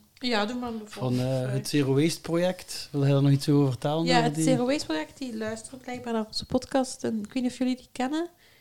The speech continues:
Speaker 1: Ja, die hebben twee boeken gemaakt. Eh, Doe het Zero en het Zero Waste project, denk ik.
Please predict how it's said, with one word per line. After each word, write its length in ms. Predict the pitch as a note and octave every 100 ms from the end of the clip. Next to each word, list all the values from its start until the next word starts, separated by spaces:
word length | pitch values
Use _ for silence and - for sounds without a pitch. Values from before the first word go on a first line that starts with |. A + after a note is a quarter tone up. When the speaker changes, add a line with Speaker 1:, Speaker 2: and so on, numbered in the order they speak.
| _ _
Speaker 1:
Ja, 200 | A3+ A3+
die 200 | A3+ A3
hebben 260 | A3+ A3+ A3
twee 220 | B3+ A#3+
boeken 340 | B3+ B3+ C4
gemaakt. 580 | A#3+ A#3+ A#3+ B3 - - -
Eh, 100 | A3 G#3+ G3+ - _ _ _ _ - - - - - _ _ - - -
Doe 260 | G#3+ C4+ C4+
het 120 | B3
Zero 640 | - C#4+ D#4 D4+ D#4 D#4 -
en 460 | B3+ B3 A#3+ A#3 - _ - - _ _ -
het 180 | A#3
Zero 260 | - A3 G#3
Waste 260 | A3 C4 -
project, 360 | D4 D#4 -
denk 220 | G#4+ E4
ik. 160 | F#4 G#4+